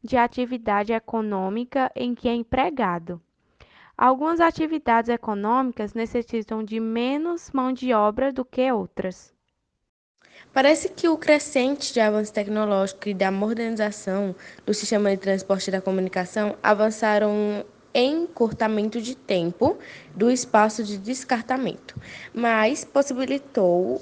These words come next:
Speaker 2: o uso de novas tecnologias e conhecimentos.
Speaker 1: Neste modo, estabeleceram uma relação de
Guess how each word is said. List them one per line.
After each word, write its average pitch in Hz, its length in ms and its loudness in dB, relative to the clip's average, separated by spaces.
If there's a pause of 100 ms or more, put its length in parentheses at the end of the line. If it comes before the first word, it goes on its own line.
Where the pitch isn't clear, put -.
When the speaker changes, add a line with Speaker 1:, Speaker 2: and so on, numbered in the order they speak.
Speaker 2:
o 214 260 2
uso 214 220 -2
de 196 160 -8
novas 226 340 0
tecnologias 233 880 -2
e 226 80 -4
conhecimentos. 220 840 -4 (1200)
Speaker 1:
Neste 269 400 -2
modo, 220 580 0 (120)
estabeleceram 233 1120 -2
uma 233 140 -2
relação 220 1000 -4
de 208 580 -4